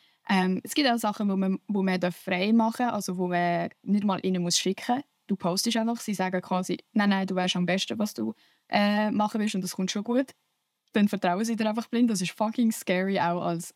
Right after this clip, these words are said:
Influencer, muss ich sagen, weil dann weißt du auch gar nicht, ob's ihnen gefällt. Wenn du einmal Feedback bef-, bekommen hast, bist du wie so, ah, okay, also ich habe ihre Blessing, um das in fucking Welt zu stellen. Aber wenn nicht, ist so, oh, hoffentlich,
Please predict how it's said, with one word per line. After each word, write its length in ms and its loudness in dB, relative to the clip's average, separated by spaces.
Influencer, 560 4
muss 180 0
ich 100 -4
sagen, 380 0
weil 320 4
dann 160 2
weißt 260 0
du 60 0
auch 120 0
gar 180 -2
nicht, 240 -2
ob's 380 -4
ihnen 240 4
gefällt. 420 -4
Wenn 120 4
du 120 2
einmal 300 2
Feedback 420 -2
bef-, 340 -8
bekommen 340 0
hast, 120 0
bist 140 -4
du 60 0
wie 20 0
so, 140 -2
ah, 160 2
okay, 280 -2
also 200 -2
ich 100 0
habe 180 -2
ihre 140 0
Blessing, 580 -2
um 100 -2
das 220 -2
in 160 2
fucking 360 0
Welt 260 -2
zu 80 -2
stellen. 360 0
Aber 240 0
wenn 180 0
nicht, 240 0
ist 140 -2
so, 120 -6
oh, 100 -12
hoffentlich, 580 -2